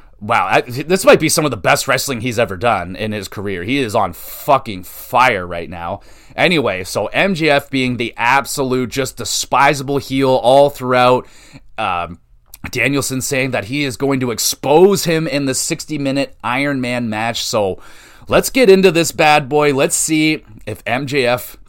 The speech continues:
does get exposed. So we get the big champion entrance for M J F. He has the big ol' orchestra coming out. I'm not gonna lie,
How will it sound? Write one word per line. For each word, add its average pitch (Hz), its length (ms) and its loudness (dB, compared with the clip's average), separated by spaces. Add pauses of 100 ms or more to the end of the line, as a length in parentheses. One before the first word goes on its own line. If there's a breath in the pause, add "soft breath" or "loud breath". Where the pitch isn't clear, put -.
does 117 340 -2
get 107 200 -4
exposed. 80 800 -8 (760)
So 120 140 -6
we 117 60 -2
get 117 160 -4
the 117 100 2
big 147 500 2 (300 loud breath)
champion 165 640 0
entrance 151 580 -4
for 135 260 -4
M 143 200 -2
J 139 180 0
F. 139 140 2
He 143 80 -2
has 135 140 -2
the 120 80 -2
big 131 280 -2
ol' 131 400 2 (260 loud breath)
orchestra 147 540 2
coming 139 400 0
out. 135 380 4
I'm 127 120 2
not 139 160 4
gonna 139 160 -4
lie, 135 300 4